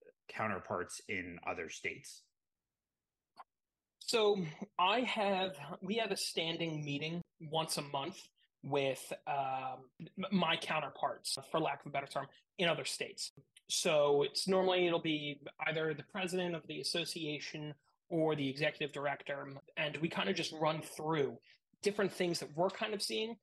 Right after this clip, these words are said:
Speaker 2: And also this is an opportunity to kind of implement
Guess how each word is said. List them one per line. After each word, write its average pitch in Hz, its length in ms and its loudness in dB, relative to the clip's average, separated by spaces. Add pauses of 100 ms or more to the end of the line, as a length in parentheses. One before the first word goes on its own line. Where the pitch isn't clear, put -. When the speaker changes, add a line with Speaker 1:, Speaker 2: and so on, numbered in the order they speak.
(260)
Speaker 2:
And 185 100 4
also 196 440 4
this 170 220 0
is 156 340 0
an 170 60 -2
opportunity 151 480 -4
to 139 60 -10
kind 151 220 -4
of 143 140 -2 (440)
implement 175 520 2